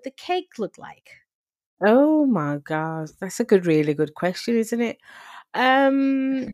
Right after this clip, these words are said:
Speaker 1: <laughs>
Speaker 2: if I could bake a
Speaker 1: Yeah,
Speaker 2: question,
Speaker 1: it's a funny
Speaker 2: oh,
Speaker 1: one.
Speaker 2: oh, that's a really hard question, is it? Um, I, I'd like to make a cake for maybe Barack Obama for his birthday, maybe, the ex-president of the United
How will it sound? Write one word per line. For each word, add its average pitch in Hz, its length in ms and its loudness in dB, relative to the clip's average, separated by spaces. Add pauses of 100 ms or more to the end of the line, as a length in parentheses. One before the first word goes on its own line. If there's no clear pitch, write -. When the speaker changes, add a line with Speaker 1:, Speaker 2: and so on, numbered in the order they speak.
Speaker 1:
<laughs> - 340 -16
Speaker 2:
if 240 140 -8
I 262 100 2
could 254 220 -10
bake 262 180 -2
a 247 40 -4
Speaker 1:
Yeah, - 120 -8
Speaker 2:
question, 247 340 0
Speaker 1:
it's 220 100 -8
a 226 100 0
funny 208 260 -4
Speaker 2:
oh, 180 40 -4
Speaker 1:
one. 165 120 -6 (340)
Speaker 2:
oh, 202 420 0
that's 370 220 0
a 359 100 0
really 311 280 0
hard 185 300 -2
question, 254 360 -4
is 262 120 -6
it? 269 200 0 (680)
Um, 285 600 2 (280)
I, - 80 -2 (760)
I'd 311 100 4
like 453 140 4
to 403 120 -6
make 415 160 2
a - 40 -14
cake 277 180 4
for 262 120 2
maybe 233 260 4
Barack 208 440 0
Obama 302 400 0 (560)
for 240 100 2
his 226 140 2
birthday, 233 560 0
maybe, 294 600 0 (340)
the 233 240 2
ex-president 220 720 -4
of 214 60 -8
the 214 80 -2
United 202 400 -2